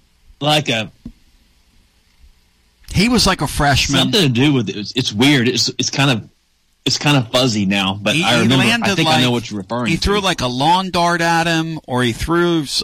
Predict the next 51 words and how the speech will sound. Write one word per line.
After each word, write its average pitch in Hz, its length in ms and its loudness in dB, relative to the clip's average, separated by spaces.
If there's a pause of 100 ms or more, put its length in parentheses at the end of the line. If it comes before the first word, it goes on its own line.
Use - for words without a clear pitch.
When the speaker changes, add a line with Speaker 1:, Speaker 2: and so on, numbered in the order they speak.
Speaker 2:
uh, 135 220 -2
some 170 240 -4
kind 160 260 2
of 104 180 -2
airplane, 175 720 0
or 135 80 0
s-, - 160 -2
it 113 80 -8
was 180 140 0
some 269 220 0
crazy. 170 400 0
Speaker 1:
Yeah, 120 420 0 (200)
it - 100 -12
Speaker 2:
And 175 80 -2
he 196 80 -4
Speaker 1:
was 170 80 -2
Speaker 2:
said, 190 280 0
and 175 140 -2
I 196 80 0
turned 202 300 -4
around 185 240 0
and 160 80 -2
it 147 80 -4
was 131 120 -4
Bo 143 220 0
Jackson. 147 420 -2
He 127 40 -2
goes, 127 120 -2
"What 165 100 -2
was 160 80 -4
I 165 80 0
gonna 147 200 -2
do?" 139 300 -2 (840)
Or 151 140 2
was 175 160 2
it - 80 -6
Frank? 190 400 -4
Or 160 200 -2
it 180 200 -6
was 190 180 2
somebody. 98 760 0
It 175 80 0
was 175 160 2
somebody 202 420 0
from 147 180 -4
that 131 180 2
era, 139 320 0
and 120 120 -4
he 135 60 0
was 147 200 0
like, 131 440 -2